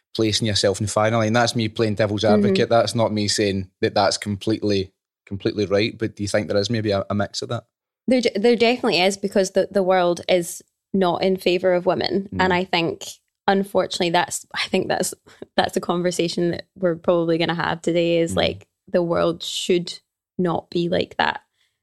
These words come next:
Speaker 2: We shouldn't have to police what women wear or how women act. Men should be policing themselves, and we should be able to do what we want.
Speaker 1: Mm-hmm. It, it, it's, it's a difficult one, isn't it? Because how do you,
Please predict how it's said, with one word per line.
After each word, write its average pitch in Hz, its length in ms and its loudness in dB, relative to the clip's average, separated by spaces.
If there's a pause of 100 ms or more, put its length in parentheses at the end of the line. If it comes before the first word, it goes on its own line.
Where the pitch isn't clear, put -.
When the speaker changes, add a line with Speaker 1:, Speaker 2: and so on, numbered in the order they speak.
(160)
Speaker 2:
We 185 140 2
shouldn't 190 360 -2
have 175 320 -4
to 180 100 -4
police 175 600 -2 (100)
what 185 260 -2
women 170 320 0
wear 160 280 0
or 175 80 -2
how 170 220 0
women 165 280 -2
act. - 440 -6 (400)
Men 170 320 2
should 170 240 -2
be 175 120 -2
policing 170 440 -2
themselves, 160 760 -2 (140)
and 175 160 -2
we 175 100 -2
should - 240 -10
be - 140 -2
able 175 200 -4
to 175 200 -8 (280)
do 170 220 0
what - 260 -4
we 185 160 -8
want. 196 360 -8 (160)
Speaker 1:
Mm-hmm. 98 360 -4 (1300)
It, - 120 -2
it, 117 200 0 (160)
it's, 113 240 2
it's 120 200 2
a 120 80 2
difficult 135 380 0
one, 135 140 4
isn't 127 200 0
it? 113 100 0
Because 110 260 -2
how 107 180 0
do 110 120 -4
you, 95 280 -4